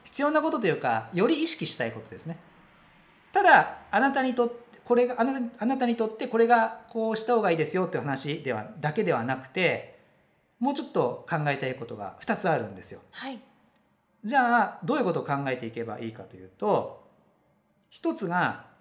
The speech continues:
Speaker 1: 分かりやすい説明をするっていうことですね。分かりやすい説明。本人が理解できていなかったら行動につながらないじゃないですか。
Speaker 2: はい。
Speaker 1: たとえそれが素晴らしい方法だったとしても、本人が理解することが大事ですよね。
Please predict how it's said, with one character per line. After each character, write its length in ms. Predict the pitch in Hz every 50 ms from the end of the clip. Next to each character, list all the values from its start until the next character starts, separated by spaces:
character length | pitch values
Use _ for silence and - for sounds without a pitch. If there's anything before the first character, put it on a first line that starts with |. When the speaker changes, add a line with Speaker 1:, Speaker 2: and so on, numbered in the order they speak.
| _ _ _ _ _
Speaker 1:
分 160 | - - -
か 100 | - 285
り 60 | 269 254
や 100 | 240 240
す 100 | 262 220
い 60 | 175
説 280 | - - - - 131
明 140 | 123 120 113
を 40 | 113
す 120 | - 123
る 60 | 113 113
っ 20 |
て 200 | 110 - - 110
い 20 |
う 20 | 110
こ 60 | 107
と 80 | 107 -
で 80 | -
す 60 | -
ね。 120 | 208 - - _ _ _ _ _ _ _ _ _ _ _ _ -
分 140 | 160 -
か 80 | 208 202
り 80 | 202 190
や 80 | 185
す 80 | 185 180
い 80 | 143
説 200 | 143 - - - 107
明。 80 | 104 101 104 - _ _ _ _ _ _ _ _ _ _ _ _
本 340 | _ 254 339 381 359 349 330
人 240 | 302 254 240 233 208
が 140 | 196 170 180
理 160 | 254 285 -
解 340 | 339 311 254 202 175 143 -
で 140 | 208 220
き 80 | 220 -
て 100 | - 196
い 80 | 175 175
な 80 | 170
か 140 | - 151 143
っ 100 | - -
た 140 | - 131 151
ら 400 | 196 202 175 127 - - - -
行 160 | - 175 165
動 80 | 165 165
に 140 | 156 156 156
つ 100 | - 170
な 80 | 175
が 80 | 160 165
ら 80 | 160 160
な 100 | 156 151
い 60 | 143
じ 60 | 131
ゃ 40 | 113
な 60 | 107
い 40 | 101
で 40 | 98
す 80 | -
か。 100 | - - - - -
Speaker 2:
は 220 | - 233 240 233
い。 100 | 202 175 - - _ _ _ _ _ _
Speaker 1:
た 140 | - - 247
と 160 | - 370 392
え 80 | 370 269
そ 100 | - 196
れ 140 | 170 156 156
が 240 | 185 180 151 139 -
素 140 | - 185
晴 140 | 202 247 269
ら 60 | -
し 80 | - - 277 254
い 60 | 226
方 240 | 190 - 190 190 185
法 180 | 185 208 190 190
だ 120 | 208 220
っ 80 | 220 220
た 100 | 208 196
と 140 | 208 202
し 60 | 202 -
て 120 | - 208
も、 340 | 208 269 311 233 151 - - - - - _ _
本 300 | - 370 440 415 415 392
人 240 | 285 208 180 156 139
が 140 | - 302 262
理 140 | 240 -
解 180 | - 185 151 143
す 80 | - 135
る 80 | 131
こ 80 | - 127
と 80 | -
が 80 | 120 110
大 140 | 117 113 101
事 80 | 104
で 40 | 95
す 80 | - 113
よ 60 | 117
ね。 160 | 170 180 -